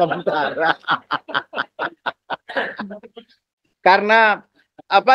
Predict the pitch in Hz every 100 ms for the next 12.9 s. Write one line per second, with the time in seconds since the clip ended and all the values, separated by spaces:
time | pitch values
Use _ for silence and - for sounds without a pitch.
0 | 233 202 185 185 262 208 - 202 202 220
1 | 254 285 190 175 196 196 190 165 - -
2 | 180 175 165 160 117 - 180 196 180 175
3 | 180 180 _ - 185 185 190 185 - 151
4 | 151 147 147 151 143 139 160 - 127 _
5 | 143 127 - _ _ _ _ _ _ -
6 | 113 110 - 101 101 - 95 - - -
7 | - - - - _ - 139 160 160 151
8 | 147 170 160 151 156 151 147 160 - 147
9 | - 151 165 175 151 139 156 151 135 143
10 | 139 160 165 - _ _ - 147 160 143
11 | 139 143 - 117 135 123 110 113 120 104
12 | - 131 120 107 113 151 143 131 120